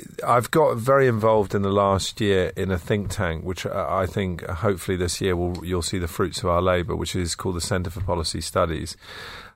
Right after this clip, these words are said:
And, uh, I feel th-, if you think about what the C P S did in the late seventies,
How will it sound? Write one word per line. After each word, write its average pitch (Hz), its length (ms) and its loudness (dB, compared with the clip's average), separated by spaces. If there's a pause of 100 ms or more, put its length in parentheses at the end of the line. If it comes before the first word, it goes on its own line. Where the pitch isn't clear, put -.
(240)
And, 95 600 2
uh, 95 460 0
I 92 100 0
feel 101 200 0
th-, - 640 -8
if 123 160 -2
you 131 100 4
think 139 220 2
about 110 260 4
what 92 120 -2
the 98 100 0
C 110 240 0
P 104 200 0
S 95 180 2
did 110 300 2
in 98 100 0
the 95 80 0
late 92 240 2
seventies, 92 680 0